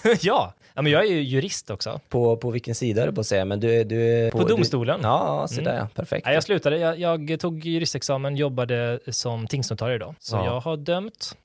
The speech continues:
Speaker 2: Just det.
Speaker 1: narkotikabrotten som ni har <laughs> gripit.
Speaker 2: Ja, men perfekt, ja. Ja, men vad, vad, det är ju skit-, håller du på med det fortfarande? Eller
Speaker 1: Nej.
Speaker 2: har du lagt ner det helt och hållet?
Speaker 1: Nu är
Speaker 2: Ja.
Speaker 1: det bara influensandet.
Speaker 2: Men du kan fortfarande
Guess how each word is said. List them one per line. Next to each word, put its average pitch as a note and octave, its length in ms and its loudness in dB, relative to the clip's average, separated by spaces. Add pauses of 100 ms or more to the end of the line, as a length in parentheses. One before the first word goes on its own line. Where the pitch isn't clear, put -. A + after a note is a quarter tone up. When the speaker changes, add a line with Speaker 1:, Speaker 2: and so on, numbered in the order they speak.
(120)
Speaker 2:
Just E3 260 -4
det. D3+ 40 2
Speaker 1:
narkotikabrotten D#3 1000 -2
som D3 240 -4
ni C#3+ 100 -2
har C#3 160 0
<laughs> D3+ 120 0
gripit. F#3+ 140 0
Speaker 2:
Ja, D3 160 0
men D3+ 180 -2
perfekt, - 600 -4
ja. - 120 -6
Ja, A#2 100 0
men C3+ 160 -2
vad, A#2 160 4
vad, G#2+ 300 -2
det G2 220 -4
är G2 120 -8
ju C#3+ 140 0
skit-, - 180 -6
håller C#3 160 2
du D3 60 -4
på D#3 120 -2
med - 120 -2
det - 60 0
fortfarande? - 380 -2
Eller A#2+ 220 -2
Speaker 1:
Nej. C#3+ 80 4
Speaker 2:
har A#2+ 60 2
du A#2+ 60 -4
lagt A#2+ 140 -4
ner C3 120 -2
det A2 60 -2
helt G#2 140 0
och G#2+ 60 0
hållet? G2+ 200 -2
Speaker 1:
Nu - 60 -4
är C#3 40 0
Speaker 2:
Ja. B2+ 40 2
Speaker 1:
det A#2+ 60 -4
bara A2 260 0
influensandet. A2+ 580 -8
Speaker 2:
Men A2+ 100 2
du A2+ 100 0
kan C3+ 280 -2
fortfarande G2+ 680 2